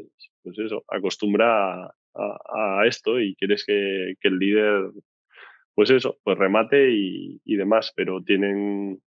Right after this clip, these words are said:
los, los corredores tienen que ser conscientes de que, de que esto hay que saber manejarlo. Yo creo que es la herramienta, porque el, todo el ecosistema no lo vas a cambiar. Al final tienen que,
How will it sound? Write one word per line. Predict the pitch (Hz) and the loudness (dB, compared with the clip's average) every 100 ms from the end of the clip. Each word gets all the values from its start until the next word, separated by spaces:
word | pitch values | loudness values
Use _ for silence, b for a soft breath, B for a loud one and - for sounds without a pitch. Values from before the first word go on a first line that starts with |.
| _ _ - | _ _ -2
los, | 104 92 - | 0 0 -2
los | 110 104 101 98 | -2 0 0 -2
corredores | - 101 92 101 110 110 - | 0 2 4 2 2 -2 0
tienen | 101 98 | 0 0
que | 98 | 0
ser | 104 104 104 | 0 0 0
conscientes | 107 98 104 95 110 | -2 2 0 2 0
de | 113 104 | 2 0
que, | 101 95 92 92 92 92 | 0 0 -2 -4 -6 -6
de | 92 | -2
que | |
esto | 98 - | 0 2
hay | 101 | 4
que | 107 95 | 4 4
saber | - 98 101 | 2 0 0
manejarlo. | 98 87 90 - _ _ _ | -4 -2 -2 -4 _ _ _
Yo | 98 | -2
creo | 98 98 | 0 0
que | 98 | 0
es | 101 | 4
la | 107 | 4
herramienta, | 101 101 113 117 95 | 4 4 2 2 0
porque | 98 101 98 | 0 0 0
el, | 98 101 98 101 101 B B B B B B B B B B B B B _ _ | 0 -2 0 -2 -6 B B B B B B B B B B B B B _ _
todo | 135 131 | 6 6
el | 131 | 6
ecosistema | 127 123 135 - 139 151 | 4 4 4 4 4 4
no | 151 | 4
lo | 139 | 4
vas | 120 | 2
a | 113 | -2
cambiar. | 107 113 110 95 | -4 -4 -6 -6
Al | 101 | -14
final | 104 101 107 | -10 -8 -6
tienen | 113 117 | -4 -4
que, | 117 113 | -4 -4